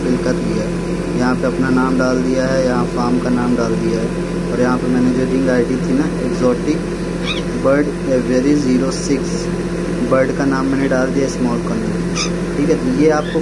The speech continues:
fulfill करना है और अपने जो है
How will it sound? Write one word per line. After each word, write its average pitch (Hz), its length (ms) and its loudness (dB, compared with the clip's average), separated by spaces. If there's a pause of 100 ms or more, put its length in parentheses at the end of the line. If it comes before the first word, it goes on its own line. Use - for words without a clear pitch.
fulfill 143 360 0
करना 151 380 2
है 175 180 2 (120)
और 139 200 2 (160)
अपने 143 420 2
जो 135 220 0
है 156 180 0